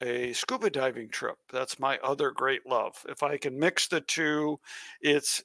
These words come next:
it's amazing. And I just got back on Sunday from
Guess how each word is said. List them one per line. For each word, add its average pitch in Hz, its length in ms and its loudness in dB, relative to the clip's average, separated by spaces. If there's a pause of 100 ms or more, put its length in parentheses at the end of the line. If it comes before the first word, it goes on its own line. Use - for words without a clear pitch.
it's 135 220 0
amazing. 160 920 4 (320)
And 139 520 6
I 147 240 4
just 151 240 -2
got 147 200 8
back 143 380 4
on 135 300 0
Sunday 120 680 0
from 135 680 0